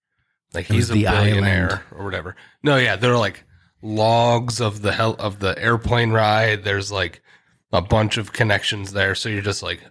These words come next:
Speaker 1: "Oh, yep, that, yep." They just didn't wanna get, they wanted to silence him
Speaker 2: Right.
Speaker 1: 'cause Bill was doing pedophilia down
Speaker 2: And then
Speaker 1: some
Speaker 2: what?
Speaker 1: island.
Speaker 2: And, and that's where you take that little trickle down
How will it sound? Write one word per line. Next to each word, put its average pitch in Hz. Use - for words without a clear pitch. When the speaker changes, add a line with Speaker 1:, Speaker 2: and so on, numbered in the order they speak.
Speaker 1:
"Oh, 180
yep, 151
that, 113
yep." 110
They 104
just 98
didn't 98
wanna 95
get, 95
they 92
wanted 92
to -
silence 98
him 98
Speaker 2:
Right. 113
Speaker 1:
'cause 98
Bill 98
was 98
doing 104
pedophilia 95
down 95
Speaker 2:
And 151
then 151
Speaker 1:
some 143
Speaker 2:
what? 139
Speaker 1:
island. 139
Speaker 2:
And, -
and 135
that's 135
where 139
you 123
take 117
that 120
little 113
trickle 120
down 107